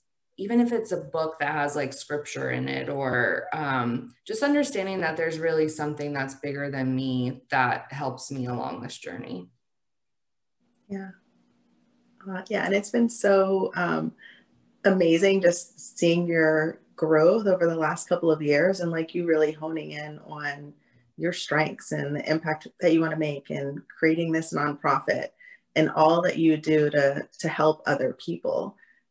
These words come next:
Speaker 2: and that, that you really embody that giver's gain and trying to put good out into the world, and knowing that, you know, you have to take care of yourself to be able to make that impact that you want to make.
Speaker 1: Yeah.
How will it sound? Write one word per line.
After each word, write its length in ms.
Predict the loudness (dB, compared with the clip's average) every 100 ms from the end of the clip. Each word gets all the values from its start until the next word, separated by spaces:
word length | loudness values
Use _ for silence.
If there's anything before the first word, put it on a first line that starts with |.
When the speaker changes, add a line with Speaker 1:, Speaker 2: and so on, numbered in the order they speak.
| -6
Speaker 2:
and 120 | -2
that, 200 | -2 -4 _ _
that 180 | -4 2
you 160 | 2 4
really 300 | 4 4 2
embody 420 | -2 0 2 2
that 240 | 0 -4 _ _
giver's 380 | -2 0 0 0
gain 480 | -2 -2 -2 -8 -10 -10
and 280 | -8 -6 -8
trying 280 | -2 -2 0
to 100 | -2
put 260 | -2 -4
good 240 | -2 -2 -2
out 300 | -2 -4 -4
into 240 | -8 -4
the 100 | -2
world, 400 | 2 4 2 0
and 140 | -2 -2
knowing 300 | -2 -2 -4
that, 240 | -6 -6 -10
you 120 | -10
know, 140 | -8
you 160 | -6 -4
have 200 | -4 -4
to 80 | -8
take 300 | -4 -4 -4
care 160 | -4
of 80 | -4
yourself 500 | -6 -8 -6 -6 -8 _ _ -20 -20 _
to 100 | 0
be 160 | 0 0
able 320 | 0 2 2 0
to 160 | -2
make 240 | -4 -6 -6
that 200 | -6 -6
impact 480 | -8 -4 -6 -4 -4
that 120 | -4
you 320 | -4 -8 -10 _
want 220 | -4 -4 -6
to 120 | -8
make. 460 | -8 -10 -16 -20 _ _ _ -6
Speaker 1:
Yeah. 240 | -6 -6